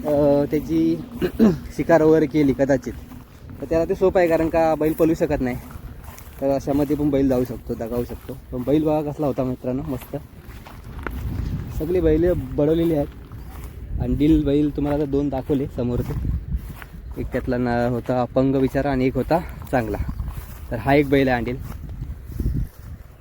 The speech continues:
हे बघा, हा बघा, हा एक कलर, कलर आहे एकदम भारी बैल आहे बघा मित्रांनो.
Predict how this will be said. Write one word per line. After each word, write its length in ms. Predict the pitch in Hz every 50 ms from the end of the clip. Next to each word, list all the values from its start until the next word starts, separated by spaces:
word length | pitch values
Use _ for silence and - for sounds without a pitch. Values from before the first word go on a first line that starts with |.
| - - - - - - - - - - - - - -
हे 100 | 208 170
बघा, 220 | 139 139 127 123 - - - - - - -
हा 80 | 123 120
बघा, 200 | 123 120 113 113
हा 120 | 120 117
एक 140 | 127 139 -
कलर, 320 | - - 131 127 131 127 - - - - - - - - - - - - - - - - - - - - - - - - - - - - - - - - - - - - - - - - - - - - - - - - - - - - - - - - - - -
कलर 260 | 127 127 135 139 123
आहे 80 | 113
एकदम 320 | 107 - - - 135 120 120
भारी 320 | - - 104 110 123 131
बैल 180 | 120 113 110 104
आहे 100 | 101 101
बघा 120 | 101 107
मित्रांनो. 340 | 110 110 - - 113 113 -